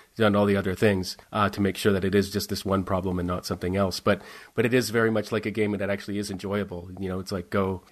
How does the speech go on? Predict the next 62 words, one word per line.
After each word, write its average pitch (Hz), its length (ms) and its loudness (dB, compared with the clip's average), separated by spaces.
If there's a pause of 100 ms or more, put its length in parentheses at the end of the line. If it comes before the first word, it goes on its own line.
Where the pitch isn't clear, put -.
I 127 80 -2
mean, 107 200 2
it, 110 180 -4
it's 117 220 -2
enjoyable 110 340 6
for 107 140 -2
me 104 200 4
because 98 240 0
I'm 98 120 2
not 98 120 2
the 101 60 -2
one 98 140 0
who 95 80 0
actually 98 240 -2
has 92 160 -4
to 92 80 -8
fix - 240 0
them. 92 160 0
I'm 90 120 0
just 95 140 -2
the - 80 0
one - 240 2
who - 60 0
has - 180 2
to 175 140 2
find 127 240 0
them. 92 200 -12 (600)
Uh, 98 480 0 (500)
but, 107 240 0
uh, 98 320 0
but 113 120 4
it, 120 200 0
but 127 140 2
it 117 80 0
is, 127 240 2
it 127 200 -4
is, 123 300 -2
it 117 140 -10
is 117 180 -4
actually 101 320 -6
an 95 80 -6
enjoyable 92 560 -8
activity 92 540 -6
to, - 260 -10
and, 98 180 -2
and 101 240 0
as 101 160 2
you 104 60 0
say 117 180 0
at 110 80 0
the 113 120 2
end, 117 140 6
you 101 60 2
know, 98 160 2
like, 101 220 -4
or 101 100 2
as, 98 140 0
and 104 160 -4
as 95 100 -6
you 98 80 0
said 98 220 -2
earlier, 104 460 2